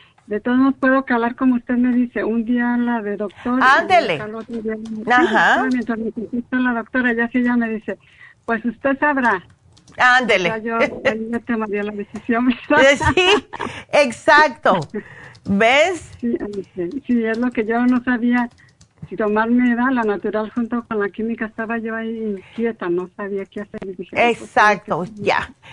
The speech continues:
Speaker 2: Trata una y una, y si no, entonces le agregas el, el, el Super Kelp, porque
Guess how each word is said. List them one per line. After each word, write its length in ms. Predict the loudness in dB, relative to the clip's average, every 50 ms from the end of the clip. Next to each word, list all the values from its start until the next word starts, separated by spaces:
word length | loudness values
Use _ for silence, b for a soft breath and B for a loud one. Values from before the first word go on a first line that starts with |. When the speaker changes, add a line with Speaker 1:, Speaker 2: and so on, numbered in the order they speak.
| B B B -8 -2
Speaker 2:
Trata 400 | 0 2 4 2 4 4 4 2
una 320 | 2 2 0 0 0 0
y 100 | 0 0
una, 320 | 0 0 0 0 -2 -2 -2
y 160 | -2 -4 -4
si 220 | -4 -4 -4 -2
no, 180 | 0 2 2 2
entonces 440 | 2 0 0 0 0 0 -2 -2 0
le 120 | 0 0
agregas 480 | 2 2 0 0 0 0 0 -2 -2 -2
el, 360 | -2 -2 -2 -4 -6 -10 -16 _ _ _ _
el, 600 | -4 0 0 0 0 0 -2 -6 -6 -8 -12 -14 _ _ _ _
el 160 | -6 -6 -4
Super 320 | -4 -6 -4 -2 -2 -2 -2
Kelp, 300 | 0 0 0 0 0 0
porque 460 | 0 -2 0 0 -2 -4 -4 -4 -6